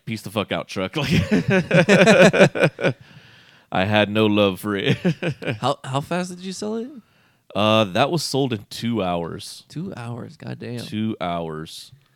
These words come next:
Speaker 2: My dad was telling me, he's like, "Man, if you would have told me that twenty cent, I might have would have bought it." I was like, "I didn't know he was selling it until after he sold it."
Speaker 1: It went so fucking fast,
Speaker 2: Yeah.
Speaker 1: dude. <laughs> Yeah, it, it went super, super fucking fast.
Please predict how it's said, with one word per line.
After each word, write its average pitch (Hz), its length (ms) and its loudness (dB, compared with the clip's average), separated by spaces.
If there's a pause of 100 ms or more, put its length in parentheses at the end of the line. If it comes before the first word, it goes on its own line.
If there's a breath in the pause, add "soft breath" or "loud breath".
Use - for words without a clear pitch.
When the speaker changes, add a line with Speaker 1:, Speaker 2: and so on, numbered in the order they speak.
(180)
Speaker 2:
My 165 120 -2
dad 135 160 2
was 131 200 0
telling 127 160 -4
me, 120 80 -2
he's 107 80 -6
like, 110 120 -14
"Man, 135 240 -8
if 123 120 -6
you 139 80 -6
would 135 80 -4
have 110 80 -4
told 127 200 -8
me 127 80 -4
that 120 120 -4
twenty 127 200 -8
cent, 117 160 -10
I 110 80 -6
might 123 160 -4
have 110 120 -6
would 113 100 -4
have 110 100 -8
bought 113 180 -4
it." 120 40 -6
I - 20 -6
was 117 100 -8
like, 120 100 -8 (920 soft breath)
"I 196 120 -2
didn't 233 260 -2
know 190 200 2
he 185 100 2
was 165 140 0
selling 196 240 0
it 175 40 -4
until 160 260 -2
after 165 320 -4
he 127 140 -6
sold 117 340 -4
it." 120 160 -6 (140)
Speaker 1:
It 120 320 2
went 117 280 2
so 92 440 -2
fucking 101 400 -4
fast, 82 400 -4
Speaker 2:
Yeah. 131 200 2
Speaker 1:
dude. - 1500 4
<laughs> - 40 -20 (800 soft breath)
Yeah, 92 140 0
it, 90 220 -2
it 113 80 0
went 104 240 -2
super, 98 480 -4
super 90 320 -6
fucking 78 240 -10
fast. 76 500 -8